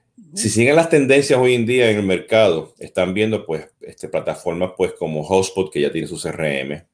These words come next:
Speaker 2: eh, Constant Contact, que compró a, a, a Charles Spring, y Charles Spring también ya tenía su C R M, Sales Marango, que también ya tiene su C R M,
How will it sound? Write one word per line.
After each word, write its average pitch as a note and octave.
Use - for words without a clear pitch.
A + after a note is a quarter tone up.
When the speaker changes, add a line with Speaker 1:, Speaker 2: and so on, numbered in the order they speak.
Speaker 2:
eh, D2+
Constant E2
Contact, F#2+
que E2
compró D#2
a, E2
a, C#2
a C2
Charles D#2
Spring, D2
y -
Charles D2
Spring D#2+
también C#2+
ya D#2
tenía D2+
su D2+
C D2+
R D2
M, D2
Sales F#2+
Marango, G2
que F#2+
también D#2
ya D#2+
tiene D#2+
su E2
C E2
R D#2
M, D2